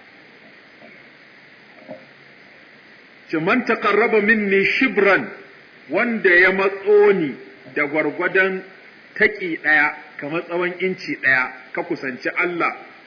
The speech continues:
gwargwadon inci ɗaya, sai ce, "Taqarrabtu minhu zira'an."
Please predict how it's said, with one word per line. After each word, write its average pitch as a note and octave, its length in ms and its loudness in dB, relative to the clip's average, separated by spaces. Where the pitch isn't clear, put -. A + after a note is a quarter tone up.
gwargwadon E3+ 580 0
inci F#3+ 360 -4
ɗaya, D#3+ 340 2
sai E3+ 120 0
ce, E3+ 140 0
"Taqarrabtu E3 880 -2
minhu F#3+ 460 0
zira'an." D3 640 2